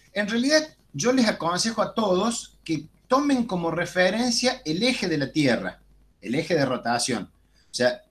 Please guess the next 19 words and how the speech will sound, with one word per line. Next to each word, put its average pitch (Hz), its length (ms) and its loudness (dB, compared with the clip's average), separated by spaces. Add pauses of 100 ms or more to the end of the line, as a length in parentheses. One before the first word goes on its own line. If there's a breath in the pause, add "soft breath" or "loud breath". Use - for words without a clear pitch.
(280)
los 139 320 -2
meridianos 208 1040 0 (340)
son 208 600 0
las 117 200 -4
líneas 185 720 0 (220)
que 117 80 -8
se - 140 -2
forman 214 640 0 (380)
de 127 320 -4
planos, 214 840 0 (440)
de 117 120 -4
la, 117 100 -2 (100)
la 110 100 -6
intersección 131 640 -4
de 190 120 -2
planos 233 500 0 (800 soft breath)
que 226 340 -2 (140)
son 269 320 0
perpendiculares 208 1160 0